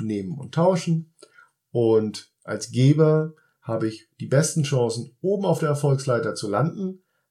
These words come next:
aber muss bestimmte Faktoren beachten, damit ich nicht als Fußabtreter ende, von anderen ausgenutzt werde und dann selbst am Ende nichts mache außer einem langen Gesicht.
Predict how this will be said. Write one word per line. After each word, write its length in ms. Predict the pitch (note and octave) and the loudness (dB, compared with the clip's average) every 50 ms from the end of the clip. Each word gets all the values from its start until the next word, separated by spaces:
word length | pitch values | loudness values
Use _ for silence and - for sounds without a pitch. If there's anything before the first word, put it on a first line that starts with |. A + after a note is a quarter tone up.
| _ _ | _ _
aber 580 | - G#2 G#2 B2 D3+ D#3+ E3+ F3 F3 F3 F3 - - _ _ _ _ | -6 -2 2 2 4 6 6 6 6 6 4 -2 -12 _ _ _ _
muss 420 | C3 B2 B2+ C3 C#3 C#3 - - | 0 4 4 6 6 4 2 -2
bestimmte 440 | - A#2+ - - C3+ D3 E3 E3+ F#3 | -8 -8 -4 -2 0 0 0 0 -2
Faktoren 480 | E3+ - F#3+ F3+ - D#3+ D3 C#3 C3 A#2+ | -2 -4 -4 -2 0 2 2 2 2 2
beachten, 420 | A#2 G2+ - - - - B2 A#2 | 0 -2 -4 -8 -8 -6 -2 0
damit 300 | A#2 A2+ A2 G#2+ A2 A#2 | 0 0 0 0 -2 -4
ich 160 | A2+ - - | -6 -6 -4
nicht 480 | B2 A#2 A#2+ B2 - - - - - _ _ _ _ _ - | -2 -2 -2 -4 -6 -12 -16 -18 -20 _ _ _ _ _ -4
als 200 | D#3 D3 C#3 - | -4 -2 -2 -2
Fußabtreter 920 | - - G3 F#3+ E3 - - - - - - - B2 A2 - A2+ G2+ F#2 | -4 -4 -2 -2 -2 -2 -4 -6 -6 -8 -6 -4 -2 -2 -2 -2 -4 -4
ende, 340 | - A2 A2+ B2 C3 C3 C3 | -4 -4 -2 -2 0 0 -2
von 220 | C3 - C3 - - | -2 -2 -4 -2 0
anderen 380 | A#2+ C3 A#2+ A2+ A2+ A2+ - | 0 0 0 -2 -4 -8 -6
ausgenutzt 800 | - C3 D3 E3+ F3+ E3+ - F3 D#3+ D3+ D3 C#3 C#3 - - C3 | 0 2 2 2 2 0 0 0 2 2 2 0 -2 -4 -4 -4
werde 440 | A#2+ A#2 A2 A2 A2 A2+ A2 A2 A2 - - _ _ _ _ _ | -2 -2 0 -2 -2 -2 -2 -4 -6 -10 -20 _ _ _ _ _
und 200 | C3 C3 C3 C3 | -2 -2 2 2
dann 160 | B2+ B2 A#2+ | 2 2 2
selbst 400 | A2 A2 G#2 G#2 A2 A2 - - | 0 0 0 0 0 -2 -4 -4
am 160 | C3+ C3 A#2+ | -4 -4 -4
Ende 500 | - - A#2+ A#2 A2 G#2+ G#2+ G#2+ G#2+ - - _ _ _ _ _ - | -4 -4 -4 -4 -2 -4 -4 -4 -6 -10 -14 _ _ _ _ _ -4
nichts 460 | A#2 A#2+ C3 C#3 - - - - - - | 0 2 2 2 0 -4 -10 -12 -10 -10
mache 420 | G#2+ G2 F#2+ - A2+ G2 - - | -10 -8 -6 -6 -6 -6 -6 -6
außer 540 | - G#2 G2 - - G#2+ G2 G2+ A2 - - | -6 -8 -8 -8 -8 -8 -8 -10 -12 -16 -12
einem 260 | _ - G#2+ A#2+ B2+ | _ -4 -2 -2 0
langen 260 | A#2+ G#2+ G2 F#2+ G2+ G#2 | 0 -2 -2 -4 -6 -4
Gesicht. 560 | A#2 A2+ A2+ A2+ - - - - - - | -4 -2 -2 -2 -4 -8 -12 -16 -18 -20